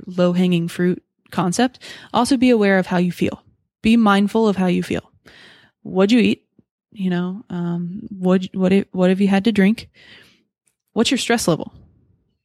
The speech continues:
So are you super stressed? Your heart rate's really, really high.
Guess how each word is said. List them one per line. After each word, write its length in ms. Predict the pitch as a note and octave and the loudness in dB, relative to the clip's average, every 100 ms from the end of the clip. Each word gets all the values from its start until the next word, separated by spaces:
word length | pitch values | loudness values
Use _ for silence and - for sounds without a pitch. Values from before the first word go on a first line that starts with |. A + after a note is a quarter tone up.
| _ | _
So 140 | - F3 | -4 -2
are 80 | F3+ | 0
you 180 | G3+ | -2
super 380 | G3+ - B3 A#3 | -4 -4 -2 -2
stressed? 420 | G#3+ A3 G#3 G3+ | -2 0 0 -2
Your 80 | F#3+ | -4
heart 160 | F#3+ - | -4 -4
rate's 240 | G3+ G3+ | -4 -4
really, 200 | G#3 G3+ | -4 -2
really 180 | G3 G3 | -2 -2
high. 400 | F#3+ F#3+ F#3+ G3 | 0 0 0 -2